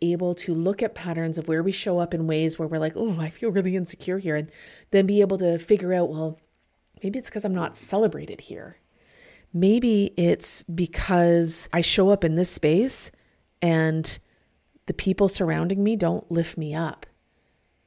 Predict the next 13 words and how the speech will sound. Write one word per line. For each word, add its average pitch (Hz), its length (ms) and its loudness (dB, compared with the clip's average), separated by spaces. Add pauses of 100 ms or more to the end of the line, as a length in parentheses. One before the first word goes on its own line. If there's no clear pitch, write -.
(680)
or 156 100 -6
they 160 120 2
don't 175 200 2
support - 540 -2
me - 340 -14
in 175 160 -2
the 165 80 -2
way 160 200 0
that 156 120 -2
I 156 160 0
need 156 220 -2
support, - 680 -4 (640)
or 160 680 2